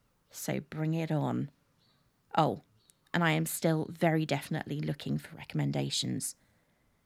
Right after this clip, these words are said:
Tomorrow is the start of February, and you may well be asking, "Where did January go?" And you would not be alone. I am asking the same question. It's scary how quickly the year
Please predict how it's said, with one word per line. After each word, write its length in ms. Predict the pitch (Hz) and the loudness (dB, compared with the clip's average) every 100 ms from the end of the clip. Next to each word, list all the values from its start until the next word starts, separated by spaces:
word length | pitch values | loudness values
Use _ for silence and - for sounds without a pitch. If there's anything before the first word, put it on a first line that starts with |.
| _ _ _ _ _ _ _ _ - | _ _ _ _ _ _ _ _ -2
Tomorrow 460 | 220 214 226 247 | 4 6 8 8
is 160 | 226 208 | 6 2
the 100 | 196 | -4
start 400 | - 170 165 - | -2 0 0 -2
of 80 | 165 | -4
February, 640 | - 151 - 151 127 160 - - - - - | 0 0 2 0 0 -2 -6 -20 -20 -14 8
and 160 | 240 | 10
you 100 | 233 | 12
may 200 | 269 254 | 10 10
well 260 | 247 220 214 | 8 6 6
be 160 | 208 185 | 4 4
asking, 600 | 175 175 - 175 180 202 _ _ _ | 4 0 0 2 2 -4 _ _ _
"Where 160 | - 285 | -2 0
did 240 | 285 247 | 0 -4
January 600 | - 220 247 185 180 170 - | 2 6 8 8 4 0 0
go?" 420 | 214 196 175 151 - - - _ _ _ | 4 6 6 2 -2 -20 -20 _ _ _
And 340 | 214 214 214 | 6 6 6
you 140 | 226 240 | 2 0
would 160 | 294 | 2
not 180 | 277 294 | 4 2
be 140 | - 285 | 4 6
alone. 540 | 285 277 214 170 165 - - _ | 8 8 6 4 0 -6 -20 _
I 80 | - | 4
am 300 | 285 302 294 - | 8 8 8 6
asking 640 | 185 190 - 185 185 175 | 2 2 0 0 0 -2
the 160 | 175 202 | -2 -2
same 380 | - 156 156 | 0 0 0
question. 640 | 160 - 175 - - 147 - - - - - - | -2 0 -2 0 0 2 0 -6 -20 -20 -18 4
It's 220 | 254 - | 4 4
scary 460 | - 277 262 254 240 | 6 8 10 8 6
how 260 | - 220 | 6 4
quickly 560 | 233 - - - 220 214 | 4 0 -2 0 0 2
the 120 | 208 | 0
year 420 | 196 196 175 175 | 2 4 4 2